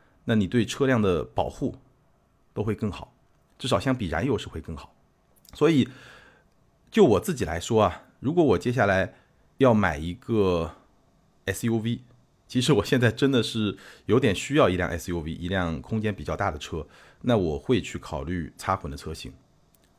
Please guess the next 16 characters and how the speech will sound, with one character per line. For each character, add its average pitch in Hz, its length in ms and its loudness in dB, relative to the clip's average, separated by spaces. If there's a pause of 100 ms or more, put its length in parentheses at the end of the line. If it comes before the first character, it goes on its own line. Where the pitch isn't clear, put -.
(340)
然 95 160 0
后 117 140 4
和 95 480 0 (720)
纯 92 160 -4
电 107 120 0
的 92 80 -2
轿 90 160 0
车 82 160 -8
做 90 140 -4
一 87 60 -4
个 90 80 -4
组 - 140 -12
合， 82 160 -10
我 80 140 -6
觉 82 140 -8
得 87 260 -4